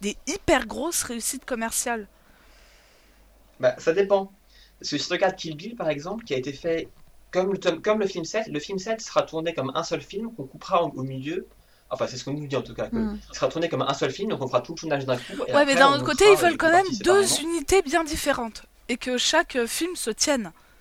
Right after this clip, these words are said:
Speaker 2: Ah bah évidemment.
Speaker 1: Ouais.
Speaker 2: Ouais, bah, pour Kill Bill, t'as ça aussi. T'as deux unités bien
Speaker 1: Oui,
Speaker 2: séparées,
Speaker 1: je suis
Speaker 2: t'as
Speaker 1: bien
Speaker 2: même,
Speaker 1: d'accord.
Speaker 2: t'as des bandes originales qui sont séparées, et cetera.
Speaker 1: Mhm.
Speaker 2: Mais à,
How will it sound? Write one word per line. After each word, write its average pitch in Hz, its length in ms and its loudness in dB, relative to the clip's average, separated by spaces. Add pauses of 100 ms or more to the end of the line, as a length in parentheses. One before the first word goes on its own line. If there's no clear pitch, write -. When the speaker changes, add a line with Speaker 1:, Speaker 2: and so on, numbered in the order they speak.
(140)
Speaker 2:
Ah 143 80 4
bah 120 120 6
évidemment. 156 460 0 (920)
Speaker 1:
Ouais. - 220 -12
Speaker 2:
Ouais, 147 140 0
bah, 135 100 4 (120)
pour 131 160 -4
Kill 143 160 -8
Bill, 208 160 -6
t'as 139 100 0
ça 139 140 0
aussi. 185 240 -8
T'as 117 120 -2
deux 131 200 -4
unités 139 280 -4
bien 127 120 -4
Speaker 1:
Oui, 123 60 -4
Speaker 2:
séparées, 392 300 6
Speaker 1:
je - 60 0
suis - 80 -4
Speaker 2:
t'as - 80 2
Speaker 1:
bien - 140 -2
Speaker 2:
même, - 60 -2
Speaker 1:
d'accord. - 160 -8
Speaker 2:
t'as - 60 -6
des 120 100 -8
bandes 131 220 -4
originales 127 440 -6
qui 123 100 -14
sont 123 140 -10
séparées, 120 440 -4
et 147 60 -8
cetera. 147 380 -2 (280)
Speaker 1:
Mhm. - 100 -8
Speaker 2:
Mais 131 180 2
à, 120 200 -4